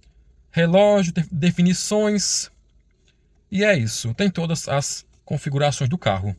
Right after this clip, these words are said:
É bem completinho aí esse painel digital do Nissan Sentra. Vindo para a central multimídia, pessoal, ela tem oito polegadas, conta com aí conexão Bluetooth,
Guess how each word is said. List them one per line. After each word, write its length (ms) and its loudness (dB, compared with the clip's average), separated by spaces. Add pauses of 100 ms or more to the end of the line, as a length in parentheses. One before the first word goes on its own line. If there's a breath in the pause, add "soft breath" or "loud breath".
(360 soft breath)
É 120 -2
bem 120 0
completinho 520 2
aí 80 0
esse 120 -4
painel 320 0
digital 440 -2 (440)
do 400 0 (160)
Nissan 520 2
Sentra. 580 -4
Vindo 460 2
para 300 2
a 200 -2
central 480 0
multimídia, 720 0
pessoal, 560 0 (340 soft breath)
ela 240 2
tem 280 -2
oito 340 -2
polegadas, 840 0 (640 soft breath)
conta 420 0
com 240 0
aí 400 4 (360)
conexão 760 2 (460 soft breath)
Bluetooth, 760 0